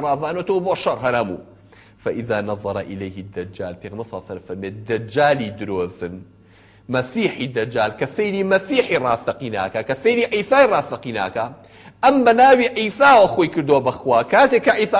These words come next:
ڕاستەقینەکە ئەڵێ کە ئەو ڕاستیە، ئەڵێ من عەبدی خوام. لەگەڵ بینینەکەی پێغەمبەر صلی الله عليه وسلم فەرمێ، ذاب كما يذول، يذوب الملح في الماء. چۆن خوێ لە ناو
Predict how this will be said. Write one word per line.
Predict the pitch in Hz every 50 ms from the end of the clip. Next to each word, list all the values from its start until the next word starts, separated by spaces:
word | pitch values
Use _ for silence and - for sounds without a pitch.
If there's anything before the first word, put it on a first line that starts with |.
| 202 214
ڕاستەقینەکە | 208 196 202 - 214 202 208 208 208 208 202 269 277 254
ئەڵێ | 214 190 185 -
کە | 196 220
ئەو | 254 233 226 214
ڕاستیە، | 208 196 - - 247 240 220
ئەڵێ | 208 202 202 208 240
من | 240 - -
عەبدی | 156 151 139 131 127
خوام. | - - 127 127 131 - - - - - 208 220
لەگەڵ | 220 202 277 269 262 247
بینینەکەی | 240 233 233 226 226 226 220 220 240 226 254
پێغەمبەر | 214 202 220 214
صلی | 226 202
الله | 180
عليه | - 196
وسلم | 180 175 196
فەرمێ، | 180 165 165 151 131 120 117 113 139
ذاب | 151 147 135 120 113 113
كما | 117 - - 185 151 131 120 113 110 104
يذول، | 107 110 110 107 120 143 175 170 131 113 113 110 127 135 151 135
يذوب | 156 143 131 135 151 190 180 147 131
الملح | 123 123 151 196 247 240 - 170 156
في | - - 120
الماء. | 107 95 95 85 - - - - - - - _ -
چۆن | 285 269 233 - -
خوێ | - 190 165 147 147
لە | 143 143
ناو | 135